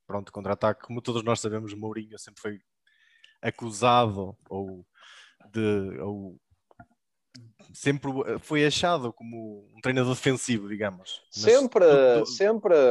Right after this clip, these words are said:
Speaker 2: entre aspas, eh, atenção. <laughs> Teve equipas que jogavam à bola e de forma.
Speaker 1: Hum.
Speaker 2: E não dessa forma defensiva.
Speaker 1: Sim, sim. Eh,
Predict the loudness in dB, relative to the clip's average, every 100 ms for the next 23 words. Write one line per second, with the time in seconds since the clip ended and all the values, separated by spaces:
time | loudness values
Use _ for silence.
0 | 4 -2 -14 _ _ _ _ -8 -6 2
1 | 2 2 -2 -10 -8 -10 -10 -6 -4 -2
2 | -2 -2 -8 -20 -14 -14 -14 _ _ _
3 | _ _ _ _ _ _ _ _ -4 0
4 | 2 0 -4 -4 -4 -6 -6 2 4 4
5 | 2 2 4 4 2 -2 _ -2 0 -2
6 | -6 _ _ _ _ _ _ _ _ _
7 | _ _ _ _ _ _ _ _ _ _
8 | -18 -16 -6 -4 -2 0 0 0 -2 0
9 | 0 -2 -4 -2 -4 -6 -10 -16 -16 -18
10 | _ -16 -14 -14 -16